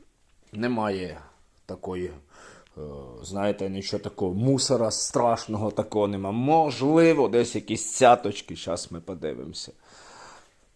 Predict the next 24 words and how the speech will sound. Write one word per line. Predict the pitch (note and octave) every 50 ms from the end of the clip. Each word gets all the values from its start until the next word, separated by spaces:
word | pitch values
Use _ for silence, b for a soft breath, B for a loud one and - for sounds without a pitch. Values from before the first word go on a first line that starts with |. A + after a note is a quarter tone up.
| _ _ -
Це | - G#2+ G#2
ж | G2 G2+
не | G#2+ G#2+ G2+ F#2+ G2 G2 F#2+ F#2+ F#2+ F#2+
якийсь | F2+ - - - - - - A2+ - -
там | - - F#2 F2 E2 D#2 F2 D#2+ C#2
бокс | F2 A#2 G#2+ F2+ - - - - - - - - b b b b b b
спеціальний, | - - - - - - - - - G2 F#2 F2+ E2+ E2 E2+ F#2
це | F2+ - - G2+
гараж. | F#2+ F#2 G2 G2+ G2+ G#2+ F#2 F2+ F2
Десь | G2 G#2+ G#2+ - -
я | G#2+
вчора | G#2 - - A2+ G#2 A2
тут | G2+ - A#2 F#2
бачив. | C#2+ C#2+ D2 E2+ - - - - _
Ось | - B2 A#2+ G#2+ - -
пилинку | - - - A2 A2 G#2+ G#2 F#2 F2+ F2 - - F2+
знайшов. | F2 F2+ D#2+ D#2+ E2+ - - - - - - _ -
О! | A2 G#2+ F#2 - - B B B B B B B B B B B B B B _ _ _ _ _ _ _ _ _ _ _ -
От | F#3 F3 F3 F3 - -
полірую. | - C3+ C3 B2 B2+ C3 C#3 D3+ D3 B2+ A2 G#2 F#2+ F2+ F#2 - _ _ _ _
І | - B2+ A#2+
ось | C3 B2+ A#2 -
ще | - - - G#2+
одна. | G2 F#2+ F#2 - F2 F2